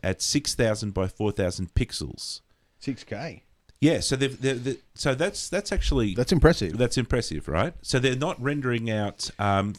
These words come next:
Speaker 1: three twenty by two forty
Speaker 2: No,
Speaker 1: J pegs,
Speaker 2: they're,
Speaker 1: right? They're
Speaker 2: they've gone, they've gone big. Um, that's big res, and I can only imagine they would be going big res because of degradation through the optical printing process.
Speaker 1: Yeah, because part of this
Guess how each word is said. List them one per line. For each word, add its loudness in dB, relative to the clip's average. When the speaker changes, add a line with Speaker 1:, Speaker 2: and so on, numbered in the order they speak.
Speaker 1:
three -2
twenty -2
by -2
two -2
forty 0
Speaker 2:
No, -12
Speaker 1:
J 2
pegs, 4
Speaker 2:
they're, 0
Speaker 1:
right? 0
They're 0
Speaker 2:
they've 0
gone, 0
they've 0
gone 6
big. 2
Um, 0
that's 4
big 6
res, 8
and 2
I 2
can 0
only 2
imagine 2
they 0
would -2
be -4
going 0
big 2
res 2
because -4
of -4
degradation 2
through 0
the -2
optical -4
printing -4
process. -6
Speaker 1:
Yeah, 2
because 0
part 0
of -4
this 0